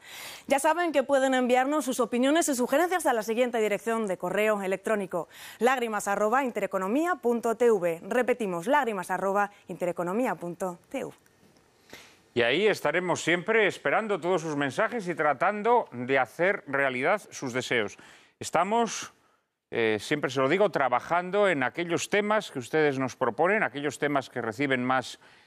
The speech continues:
Speaker 2: peticiones por parte de, de todos ustedes, espectadores de Lágrimas en la Lluvia, e intentaremos, en la medida de nuestras posibilidades, también tratar de conseguir... Eh, las películas que a ustedes, eh, les gustaría ver. Ya saben que esto no siempre es posible,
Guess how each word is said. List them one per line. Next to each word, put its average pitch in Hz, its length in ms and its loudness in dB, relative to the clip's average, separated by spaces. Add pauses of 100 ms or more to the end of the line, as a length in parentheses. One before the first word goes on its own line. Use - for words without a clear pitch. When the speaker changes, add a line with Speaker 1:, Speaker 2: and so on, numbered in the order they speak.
(180)
Speaker 2:
peticiones 151 580 0
por 120 220 -4
parte 135 300 0
de, 117 280 2
de 110 160 -4
todos 123 220 -6
ustedes, 160 340 -4
espectadores 131 540 0
de 120 80 2
Lágrimas 127 400 -2
en 139 140 -2
la 139 80 2
Lluvia, 185 440 0 (500)
e 165 180 2
intentaremos, 180 1080 0
en 127 140 0
la 123 100 4
medida 135 280 2
de 151 40 0
nuestras 135 340 -6
posibilidades, 151 600 0
también 143 400 0
tratar 156 400 0
de 170 140 -2
conseguir... 131 580 0 (500)
Eh, 107 360 4
las 120 200 0
películas 139 800 -2
que 135 100 -2
a 120 60 4
ustedes, 127 640 -2
eh, 110 200 2
les 113 180 -2
gustaría 117 420 0
ver. 202 160 -2
Ya 135 140 0
saben 151 280 -2
que 165 60 -4
esto 147 220 -4
no 139 120 -2
siempre 135 360 -2
es 131 80 -8
posible, 180 560 0